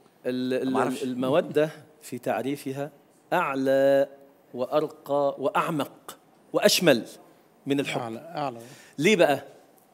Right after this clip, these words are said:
Speaker 1: كلمة الحب على فكرة، وأنا ده كنت عايز أقوله في المقدمة، بتتفاوت ما بين، من مرحلة لمرحلة. يعني الحب بيبدأ زي النبتة.
Speaker 2: مم.
Speaker 1: بتحط بذرة صغيرة في الأرض، وبعدين بتنمو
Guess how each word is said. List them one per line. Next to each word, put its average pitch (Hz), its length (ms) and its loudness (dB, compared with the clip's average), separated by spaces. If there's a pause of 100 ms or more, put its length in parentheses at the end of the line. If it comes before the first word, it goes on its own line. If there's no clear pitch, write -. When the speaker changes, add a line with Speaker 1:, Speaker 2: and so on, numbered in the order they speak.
Speaker 1:
كلمة 262 300 0
الحب 185 320 -6
على 127 160 -2
فكرة، 151 300 -6 (200)
وأنا 135 160 -4
ده 143 100 -2
كنت - 180 -4
عايز 151 160 2
أقوله 156 180 0
في - 80 -12
المقدمة، 117 600 -8 (1000)
بتتفاوت 165 960 0
ما 127 120 -4
بين، 165 360 0 (200)
من 135 200 -2
مرحلة 175 440 0
لمرحلة. 127 520 -2 (280)
يعني 131 260 -2
الحب 180 300 -6
بيبدأ 151 520 -2
زي 147 440 -2 (200)
النبتة. 135 500 -6 (380)
Speaker 2:
مم. 110 120 -14 (640)
Speaker 1:
بتحط 190 340 -8
بذرة 151 280 2
صغيرة 135 300 2
في - 100 -4
الأرض، 214 260 -4 (1000)
وبعدين 117 420 -6
بتنمو 170 500 -6